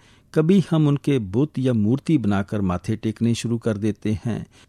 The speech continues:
कभी उनकी तस्वीरों पर फूलों के हार चढ़ाना शुरू कर देते हैं, कभी उनकी यादों में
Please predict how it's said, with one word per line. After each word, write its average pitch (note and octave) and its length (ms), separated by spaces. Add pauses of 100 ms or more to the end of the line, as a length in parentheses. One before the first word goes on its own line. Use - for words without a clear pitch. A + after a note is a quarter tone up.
कभी E3 280
उनकी C3+ 300
तस्वीरों C3+ 540
पर D#3+ 220
फूलों G#2+ 340
के G2+ 160
हार F2+ 240
चढ़ाना D2 400
शुरू D#2 240
कर D2 160
देते D#2 500
हैं, F2 200 (380)
कभी F3+ 280
उनकी D3 400
यादों F#2 300
में G2+ 320